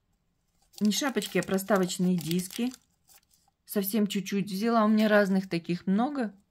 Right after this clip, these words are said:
В общем, чуть-чуть, чуть-чуть взяла совсем. И ещё в одном магазине взяла буквально, вот, не буду показывать.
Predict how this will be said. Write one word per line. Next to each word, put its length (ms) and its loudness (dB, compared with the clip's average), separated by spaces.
В 100 -10
общем, 300 -4
чуть-чуть, 360 -6
чуть-чуть 460 -6
взяла 360 -6
совсем. 440 -12
И 60 -6
ещё 480 -2
в 60 -4
одном 300 -2
магазине 580 0
взяла 480 2
буквально, 640 0
вот, 320 0
не 100 -2
буду 300 0
показывать. 720 2